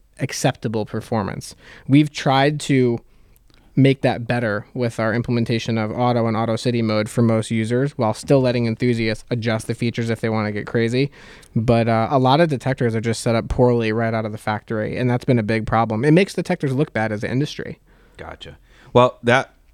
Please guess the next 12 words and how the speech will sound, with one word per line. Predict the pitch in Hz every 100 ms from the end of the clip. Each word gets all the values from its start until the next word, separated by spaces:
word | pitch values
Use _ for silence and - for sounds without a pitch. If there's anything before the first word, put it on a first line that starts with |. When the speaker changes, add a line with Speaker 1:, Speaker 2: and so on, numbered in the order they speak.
| _
Speaker 2:
uh, | 110 101 87 85 80 - - - _ _ _ _ _ - -
that | 120 -
discussion | 98 - 104 - 87
on | 85 82
editing, | 92 92 85 80 78 - - - -
uh, | 78 76 76
your | 69 85 90
own | 90 85 80
settings | 78 - 90 82 80 -
brings | - 92 98 90
us | 87 - -
right | 90 98 131 127